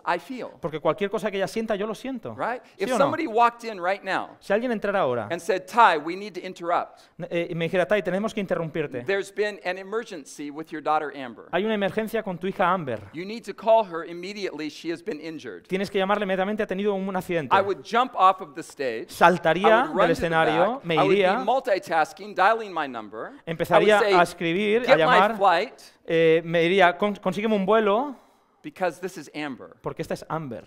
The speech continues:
Speaker 1: But my daughter Amber has a friend named Melissa.
Speaker 2: Pero mi hija Amber tiene una amiga que se llama Melissa.
Speaker 1: Melissa is not in my inner circle.
Speaker 2: Ella no está en mi círculo íntimo.
Speaker 1: I know her through Amber.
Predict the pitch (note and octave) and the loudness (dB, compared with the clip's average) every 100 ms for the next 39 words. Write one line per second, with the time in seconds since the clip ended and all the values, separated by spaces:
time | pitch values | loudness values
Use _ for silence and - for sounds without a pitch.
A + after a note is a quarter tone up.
0 | _ _ _ _ _ _ _ _ _ C#3 | _ _ _ _ _ _ _ _ _ -6
1 | A3 G#3+ F#3+ F3+ - C3+ G#3 C4 D4+ B3+ | 0 0 0 -4 -18 0 4 4 4 -2
2 | A3+ G3+ F3+ F#3+ F3+ - G3 F#3+ E3 F3 | -4 -2 0 -2 -2 -8 -8 -8 -6 -4
3 | B3 D4 - E2 - E3 E3 D3+ D3 F3+ | -4 -4 -8 -4 2 4 2 0 -4 -4
4 | G#3 A3+ A#3 B3+ C#4 A3 G3 F#3 F3+ D#3+ | 0 2 2 -2 -4 -4 -4 -4 -4 -4
5 | D#3 C4 A#3 A3+ E4 - G#3+ F3+ F3+ G3+ | -2 -2 0 0 -2 0 2 2 0 -4
6 | D3 G3+ A3+ C4 G3+ F#3+ G#3+ - - G3 | -6 -6 2 4 6 4 0 -8 -12 -10
7 | G3+ F#3 G3 A#3 A#3 A#3 A3 G#3+ G#3+ - | -10 -4 2 2 2 0 -6 -8 -10 -6
8 | A3+ A3 A3 B2+ D#2+ F#3+ A3 B3+ G#3+ - | -4 -4 -4 -8 -6 -2 0 0 0 0
9 | A#3 C4 G#3 - A3 G3 G#3 F#3+ F#3+ F3+ | 0 0 -2 -4 -4 -4 0 2 2 0
10 | E3 D#3 C3+ B2 G#3 A3 A#3+ C#4+ B3 A3+ | -4 -8 -2 2 2 0 2 2 2 -2
11 | - A3+ A3+ G#3+ A3 C#3+ F#2 | -4 -6 -2 0 0 -6 -12